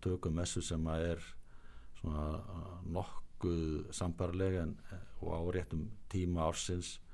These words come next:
og bara klippum þá út úr henni ef það er eitthvað sem að er sagt það sem að passar ekkert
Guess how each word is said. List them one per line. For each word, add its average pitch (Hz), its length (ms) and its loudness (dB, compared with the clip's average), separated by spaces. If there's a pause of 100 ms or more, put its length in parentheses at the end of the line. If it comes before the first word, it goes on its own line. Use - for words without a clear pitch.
(680)
og 80 200 0
bara 76 160 -2
klippum 76 360 -2
þá 76 80 0
út 85 320 -2
úr 80 80 2
henni 85 300 12
ef 80 100 10
það 80 140 10
er 87 100 12
eitthvað 78 220 8
sem 80 180 8
að 76 160 6
er 80 200 0
sagt - 280 2
það 95 180 6
sem 87 140 4
að 85 140 0 (180)
passar 101 400 4
ekkert - 240 -2